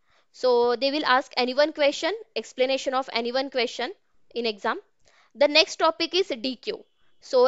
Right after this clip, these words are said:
explain D Q, or they will give you a particular operation like insert and delete operation, or explain the concept of double-ended queue, or insertion of deletion operation in link implementation of D Q. So you need to prepare answer of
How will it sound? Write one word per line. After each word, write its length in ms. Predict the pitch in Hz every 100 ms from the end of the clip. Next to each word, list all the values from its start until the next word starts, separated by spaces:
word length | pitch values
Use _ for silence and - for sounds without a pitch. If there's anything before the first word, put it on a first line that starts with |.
| -
explain 460 | 254 - 320 349
D 160 | 302 311
Q, 200 | - 339 554 _ _ -
or 100 | -
they 220 | 247 294 302
will 160 | 359
give 180 | 320 311
you 120 | 294
a 40 | 359
particular 560 | - - 311 320 302 349
operation 520 | 226 - 262 - 220 208
like 180 | 254 -
insert 400 | 262 277 311 302
and 160 | 320
delete 280 | 262 247 269
operation, 540 | 240 233 233 - 220 - _ _ _ _ -
or 200 | 226 -
explain 340 | 240 - 302
the 80 | 320
concept 420 | 320 254 262 285 294
of 140 | 285
double-ended 600 | 240 220 277 254 240 240
queue, 260 | - 214 240 _ _ _
or 120 | - 311
insertion 600 | 269 269 285 311 339 311
of 180 | 330 247
deletion 400 | 262 277 330 302
operation 480 | 285 269 269 285
in 220 | 294 302 254
link 220 | 330 -
implementation 760 | 285 - 254 254 240 233 233
of 180 | 226 226
D 120 | 208 196
Q. 180 | - - _ _ _ -
So 120 | 311
you 100 | 294
need 180 | 302 339
to 80 | 370
prepare 460 | 320 - 302 320 -
answer 320 | 240 247 -
of 260 | 294 294